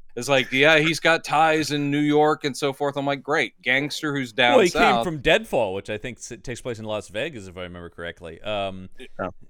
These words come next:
Speaker 1: Oh, yeah, that's right. It
Speaker 2: yeah,
Speaker 1: does.
Speaker 2: yeah. Uh, so I guess that, he,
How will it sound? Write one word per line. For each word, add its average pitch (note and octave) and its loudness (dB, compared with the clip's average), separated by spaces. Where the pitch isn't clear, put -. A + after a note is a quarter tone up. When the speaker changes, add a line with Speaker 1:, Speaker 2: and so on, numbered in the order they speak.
Speaker 1:
Oh, F3 2
yeah, G#3+ 2
that's - -10
right. E3 -2
It - -10
Speaker 2:
yeah, A#2+ -6
Speaker 1:
does. C3 -6
Speaker 2:
yeah. G#2+ -12
Uh, A2+ -4
so E3+ -2
I C#3 2
guess D#3+ -2
that, D3 2
he, A2+ -4